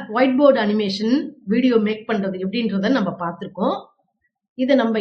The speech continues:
இதுக்கு மேல நிறைய கிளிப்பிங்ஸ் ஆட் பண்ணி ஒரு வீடியோ தயார் பண்ணி நம்ம சேனலுக்கு கொடுக்கலாம். இதே மாதிரி நீங்களும் செஞ்சு பாருங்க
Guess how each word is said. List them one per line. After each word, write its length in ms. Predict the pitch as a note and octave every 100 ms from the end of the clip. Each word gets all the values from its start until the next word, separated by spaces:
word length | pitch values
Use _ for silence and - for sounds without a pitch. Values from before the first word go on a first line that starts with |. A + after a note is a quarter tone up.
| G#3
இதுக்கு 280 | B3+ C#4 A#3+
மேல 180 | A3+ D#4+ C5 - _ _
நிறைய 300 | G#3+ G#3+ A#3+ A#3+
கிளிப்பிங்ஸ் 520 | A#3 G3+ B3 G3+ A3
ஆட் 220 | F#3+ G3 -
பண்ணி 300 | F#3 A3 A4 - - _ -
ஒரு 140 | A3 G#3+
வீடியோ 280 | A3+ A#3+ G#3
தயார் 300 | F#3 F#3+ G3 G3
பண்ணி 240 | G3 G4+ B4+ - _ _ _ _ _ _ _ _ _ G#3
நம்ம 240 | G#3 G3 F3 D3 A#2+ -
சேனலுக்கு 420 | G3+ G#3+ F#3+ E3+
கொடுக்கலாம். 460 | - E3 E3+ C4+ - - _ _ _ _ _ _ _ _ _ -
இதே 200 | A3 C4
மாதிரி 180 | C4 A3
நீங்களும் 360 | A#3 B3+ A3 G#3
செஞ்சு 200 | G#3 G3+
பாருங்க 300 | F3+ E3+